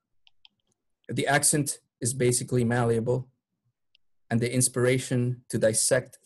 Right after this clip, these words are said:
thesis is contingent. This is a wheel that performs direct turns inside applications to get organized.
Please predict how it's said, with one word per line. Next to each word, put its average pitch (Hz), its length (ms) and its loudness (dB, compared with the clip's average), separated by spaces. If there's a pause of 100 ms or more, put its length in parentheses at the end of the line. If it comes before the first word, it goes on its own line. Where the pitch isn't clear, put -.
thesis 123 520 -4
is 120 100 -2
contingent. 110 720 -2 (1900)
This 147 440 0
is 131 140 0
a 117 60 2
wheel 131 560 0
that 107 160 0
performs 120 500 -2
direct 113 680 -2 (280)
turns 110 600 -2 (560)
inside 117 520 2
applications 120 880 -4
to - 100 -12
get 117 280 0
organized. 107 760 -4